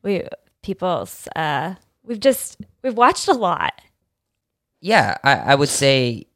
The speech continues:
Speaker 2: i-, in the most respectful way, our entire lives,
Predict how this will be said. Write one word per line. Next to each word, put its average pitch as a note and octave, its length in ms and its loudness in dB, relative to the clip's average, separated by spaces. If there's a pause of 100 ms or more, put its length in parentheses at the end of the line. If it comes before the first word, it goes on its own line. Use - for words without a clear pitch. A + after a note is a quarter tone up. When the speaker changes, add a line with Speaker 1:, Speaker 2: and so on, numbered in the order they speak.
(240)
Speaker 2:
i-, D#2+ 180 -12
in A2+ 500 -6 (1000)
the A#2 160 -6
most A2 280 -4
respectful G#2 600 -4
way, G2+ 520 2 (280)
our G2+ 160 0
entire G2+ 500 0
lives, F#2 680 -2